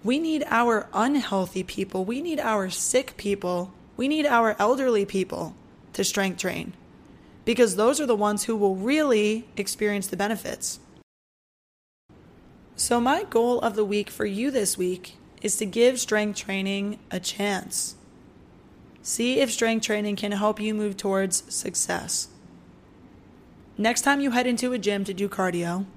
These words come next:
head to the weights section instead. Or head over to the machines, because those have pictures and instructions on them that show you what to do.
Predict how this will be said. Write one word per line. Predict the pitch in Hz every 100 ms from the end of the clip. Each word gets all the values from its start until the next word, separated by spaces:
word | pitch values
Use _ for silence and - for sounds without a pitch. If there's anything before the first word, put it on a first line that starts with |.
| - - - - - - -
head | - 262
to | 247
the | 349
weights | 302 285 -
section | - 277 - 262
instead. | 247 - 220 202 - - - - - - - - - - - -
Or | - 254 247
head | - 226
over | 254 262
to | 262 240
the |
machines, | 240 233 - 233 214 170 165 - - - - - -
because | - 226 202
those | 220 214
have | 233
pictures | - 240 - 202 185
and | 190
instructions | 196 190 220 - 196
on | 190 180
them | 185
that | 190
show | -
you | 196 196
what | 214
to | 220
do. | 269 226